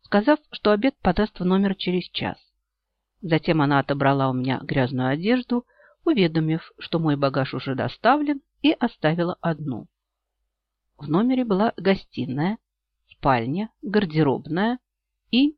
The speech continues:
ура, туалетная комната с железной ванной, проглядывающей из-под клубящегося над ней пара.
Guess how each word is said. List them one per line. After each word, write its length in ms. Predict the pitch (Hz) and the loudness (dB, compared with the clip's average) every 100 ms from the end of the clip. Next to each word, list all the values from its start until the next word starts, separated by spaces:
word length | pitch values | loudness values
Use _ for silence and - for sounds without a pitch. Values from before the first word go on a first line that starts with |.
| _ - | _ -4
ура, 480 | 170 151 113 120 - _ _ | -2 0 2 0 -2 _ _
туалетная 680 | - 143 135 139 - - 120 | -2 0 2 0 -2 -8 -10
комната 640 | - 208 247 240 - 208 - | -4 0 0 0 -2 -2 -2
с 100 | 151 | -10
железной 640 | 135 147 127 143 160 151 | -6 -4 0 -2 0 -2
ванной, 680 | 135 131 123 127 123 117 - _ _ _ _ _ - | 0 0 -2 -2 -6 -8 -12 _ _ _ _ _ -4
проглядывающей 1040 | 147 135 131 165 208 190 139 - 139 - - | -2 0 2 2 2 0 -2 -4 -12 -10 -6
из-под 340 | 143 - - | -6 -6 -8
клубящегося 800 | - 127 123 135 - 170 - 165 | -6 -4 -2 -4 -4 -6 -6 -4
над 180 | 139 127 | -4 -4
ней 260 | 131 139 - | -4 -6 -4
пара. 440 | 123 110 120 156 | -2 -2 -4 -8